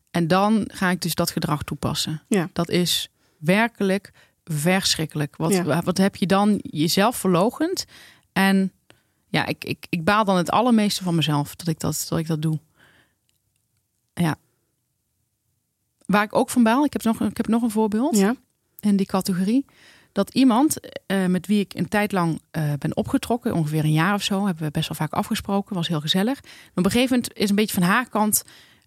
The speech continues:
Speaker 1: merkte ik dat zij niet meer zo zin had om af te spreken.
Speaker 2: Mhm.
Speaker 1: Dus er was, was niet echt een gigantisch-, gigantische ramp. Het was, eh, het was gewoon, ze liet het een beetje doodbloeden. En dat vond ik eigenlijk, dacht, nou goed, ze vond bl-, blijkbaar toch niet interessant genoeg om echt een vriendschap ervan te maken.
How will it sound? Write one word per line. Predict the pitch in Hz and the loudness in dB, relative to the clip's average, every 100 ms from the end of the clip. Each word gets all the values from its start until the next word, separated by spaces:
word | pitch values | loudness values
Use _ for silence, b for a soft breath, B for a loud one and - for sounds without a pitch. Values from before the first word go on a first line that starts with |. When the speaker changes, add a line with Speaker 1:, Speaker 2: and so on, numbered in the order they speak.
| b _ _ - | b _ _ 0
Speaker 1:
merkte | 185 202 208 | 2 4 2
ik | 185 | -2
dat | 180 | -2
zij | 196 | 2
niet | 190 | 2
meer | 185 | 2
zo | 170 | 2
zin | 165 | 2
had | 175 | 2
om | - | 0
af | - 147 | -4 -4
te | - | -4
spreken. | - 214 196 202 | -2 2 4 2
Speaker 2:
Mhm. | 302 B B B | 0 B B B
Speaker 1:
Dus | 180 185 - | 0 2 2
er | - | 0
was, | 156 170 - | 0 -2 -4
was | - 175 - | -2 -2 0
niet | 202 | 0
echt | - 156 180 | 0 -4 -2
een | 170 | -2
gigantisch-, | 175 147 170 160 - | -2 0 0 0 -4
gigantische | 160 165 160 - | -4 -2 -2 -2
ramp. | 160 160 165 | 0 0 0
Het | 165 | -2
was, | - 165 - | -2 -2 0
eh, | 156 | 0
het | 147 | -2
was | - 160 | -2 -4
gewoon, | 165 160 | 0 0
ze | 170 | 2
liet | 175 | 0
het | 165 | 0
een | |
beetje | 160 165 | 0 0
doodbloeden. | 151 175 175 180 160 | 2 0 2 0 0
En | 160 | 0
dat | |
vond | - 160 | 0 -2
ik | - | 0
eigenlijk, | 151 147 151 | -2 -2 -2
dacht, | 127 - | -4 -2
nou | 147 151 | -4 -4
goed, | 139 - | -6 -4
ze | 160 | -2
vond | 190 190 - | 0 0 0
bl-, | 180 | 0
blijkbaar | - 175 175 | 2 0 2
toch | 196 185 | 0 2
niet | 180 - - - | 2 0 -8 -4
interessant | 196 190 - 180 165 | 0 0 2 0 0
genoeg | 180 | -2
om | 170 | -2
echt | - 170 - | 0 -2 0
een | 156 - | -2 -2
vriendschap | - 165 - 127 | -2 -2 -2 -6
ervan | 143 170 | -2 0
te | 151 | 0
maken. | 151 147 147 | 0 0 0